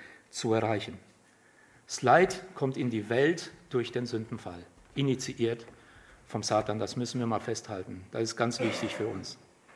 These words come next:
Das ist ganz wichtig für uns, weil dieser letzte Satz, den Hiob gesagt hat, ist sehr stark. Bei all dem sündigte Hiob nicht und legte Gott nichts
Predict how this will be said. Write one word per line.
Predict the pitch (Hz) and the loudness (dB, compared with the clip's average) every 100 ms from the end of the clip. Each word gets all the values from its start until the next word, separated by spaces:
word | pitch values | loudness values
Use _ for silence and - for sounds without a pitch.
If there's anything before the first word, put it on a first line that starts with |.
| - - - - - | -20 -20 -20 -20 -6
Das | 117 - | -4 0
ist | |
ganz | - 147 - | 2 2 2
wichtig | 143 - 123 | -2 -2 -2
für | 131 | -2
uns, | 123 120 - | -2 -2 0
weil | 120 | 0
dieser | 127 120 120 | 0 2 4
letzte | 127 135 - 123 | 4 2 0 2
Satz, | 117 117 - - - - - | 2 0 -2 -12 -16 -20 -10
den | 110 | -6
Hiob | 107 135 131 | 2 4 4
gesagt | 135 110 117 110 - | 2 2 2 0 0
hat, | 104 - - - _ _ - - - - - - - - - - _ _ _ _ _ _ _ _ _ - - - - - - - - - | -4 -4 -14 -20 _ _ -20 -20 -20 -20 -20 -20 -20 -20 -20 -20 _ _ _ _ _ _ _ _ _ -14 -10 -10 -10 -8 -6 -6 -8 -2
ist | 123 | 2
sehr | - 120 | 6 4
stark. | - 113 117 107 | 4 2 2 2
Bei | 117 - | 0 4
all | 127 135 | 8 10
dem | 131 127 | 8 6
sündigte | 139 131 123 123 | 4 2 2 2
Hiob | 117 120 123 | 4 4 4
nicht | 120 - | 0 0
und | 135 113 | -2 2
legte | 123 123 127 120 | 6 6 4 2
Gott | 113 113 - | 2 0 -6
nichts | 123 120 127 120 - - - | -2 2 4 2 -2 -8 -8